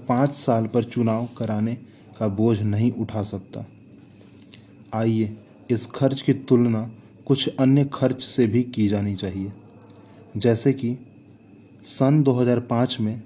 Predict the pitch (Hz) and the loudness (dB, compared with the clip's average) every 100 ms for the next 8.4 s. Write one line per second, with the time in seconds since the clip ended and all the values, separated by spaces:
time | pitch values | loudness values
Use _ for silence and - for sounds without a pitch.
0 | - - 117 104 117 120 117 120 131 - | -8 -4 -2 -2 -4 -2 -4 -4 -10 -6
1 | - 123 143 147 - - - - - - | -2 2 2 0 -6 -16 -20 -20 -8 -2
2 | 107 104 - - - - - - 139 139 | -2 -4 -12 -20 -20 -12 -6 0 2 2
3 | 143 131 120 117 117 123 127 117 113 117 | 2 2 2 2 2 0 0 2 2 2
4 | 113 113 110 110 - 110 110 123 110 95 | 2 0 -2 -4 -2 0 4 2 2 -2
5 | 107 - 107 101 107 101 - 98 104 - | -4 -2 -4 0 -2 -2 -4 -8 -8 -16
6 | - - - - - 117 101 123 120 120 | -20 -20 -20 -20 -8 -4 2 2 2 2
7 | 113 117 113 120 117 107 127 123 110 - | 4 4 4 2 0 0 2 4 2 -2
8 | 117 110 131 110 | 0 4 4 2